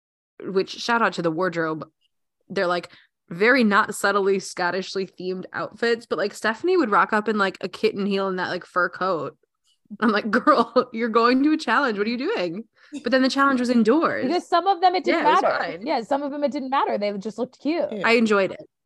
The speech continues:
Speaker 2: All right. Yeah, it was such a, it was so nice.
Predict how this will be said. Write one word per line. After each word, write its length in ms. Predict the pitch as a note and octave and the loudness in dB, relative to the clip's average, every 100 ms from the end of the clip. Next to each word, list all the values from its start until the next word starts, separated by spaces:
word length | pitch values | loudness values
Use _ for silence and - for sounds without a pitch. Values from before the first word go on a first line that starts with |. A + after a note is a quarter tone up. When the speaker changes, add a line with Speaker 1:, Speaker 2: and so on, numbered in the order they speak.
| _ _ _ - | _ _ _ 4
Speaker 2:
All 240 | C4 A#3+ | 6 6
right. 140 | G3 - - _ _ _ _ _ G3+ | 4 -4 -20 _ _ _ _ _ -8
Yeah, 220 | G#3+ C4+ | -2 -2
it 60 | - | -2
was 180 | G#3+ - | -6 -4
such 240 | C4+ - | -6 -4
a, 100 | D#4 - _ _ _ | -8 -8 _ _ _
it 100 | A#3+ | -4
was 180 | C#4 - | -4 -2
so 160 | D4 D4 | -2 0
nice. 440 | A3 A3 - - | -2 -4 -6 -12